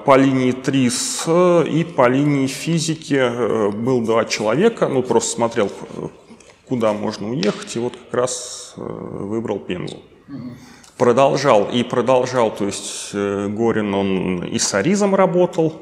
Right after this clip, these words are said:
Speaker 1: у него последняя версия Ариз две тысячи десять, кажется. То есть, ну, знаешь, что есть много версий
Speaker 2: Мгм.
Speaker 1: Ариза разных авторов, вот, м, Горин в том числе продолжал над Аризом работать.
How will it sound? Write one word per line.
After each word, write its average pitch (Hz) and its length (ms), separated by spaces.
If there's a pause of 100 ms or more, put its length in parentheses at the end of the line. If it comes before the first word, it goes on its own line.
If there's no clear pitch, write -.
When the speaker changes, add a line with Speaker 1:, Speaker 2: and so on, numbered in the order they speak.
Speaker 1:
у 147 140
него 113 260
последняя 101 720 (920)
версия 110 420
Ариз 110 220
две 98 140
тысячи 104 500
десять, 101 500
кажется. - 440
То - 80
есть, - 180
ну, 101 100 (320)
знаешь, 101 240
что - 180
есть 98 280
много 104 200
версий 95 400 (120)
Speaker 2:
Мгм. 269 100 (400)
Speaker 1:
Ариза 107 380
разных 107 420
авторов, 170 540
вот, 120 140 (120)
м, 101 560
Горин 127 300
в - 80
том 117 160
числе - 240
продолжал 95 680 (880)
над 104 220
Аризом 107 400
работать. 87 500